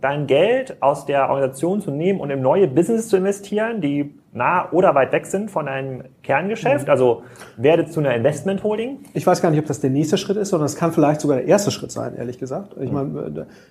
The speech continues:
Speaker 2: ich bin jetzt auch nicht der totale Springer-Experte, aber das, was ich irgendwie wahr-, wahrgenommen habe, ist, dass die ja schon angefangen haben, mittelgroße Unternehmen im Digitalbereich zu kaufen,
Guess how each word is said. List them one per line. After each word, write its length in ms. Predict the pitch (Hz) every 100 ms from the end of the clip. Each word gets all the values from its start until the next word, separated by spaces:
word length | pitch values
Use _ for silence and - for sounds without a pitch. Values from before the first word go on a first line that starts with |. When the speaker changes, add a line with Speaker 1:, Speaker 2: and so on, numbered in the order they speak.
| _
Speaker 2:
ich 160 | - -
bin 100 | 160
jetzt 140 | 156
auch 80 | 151
nicht 160 | 151 -
der 100 | 143
totale 420 | 139 156 160 185
Springer-Experte, 720 | - 214 202 156 - 135 127
aber 140 | 139 143
das, 160 | 170
was 140 | 175 156
ich 80 |
irgendwie 260 | 180 156 143
wahr-, 460 | 139 160 196 170 147
wahrgenommen 420 | 156 165 143 131
habe, 220 | 143 185
ist, 340 | 175 185 - - - _
dass 180 | 175 -
die 60 | 185
ja 60 |
schon 200 | - 247
angefangen 540 | 143 190 214 208 202 185
haben, 540 | 190 202 208 208 170
mittelgroße 1040 | 175 196 208 151 156 190 - 185 180 185 - - _ _ _ _
Unternehmen 840 | 175 160 156 147 156 185 208 214 208
im 140 | - 147
Digitalbereich 880 | 151 - 151 165 170 160 165 160 -
zu 120 | 151
kaufen, 440 | - 147 131 -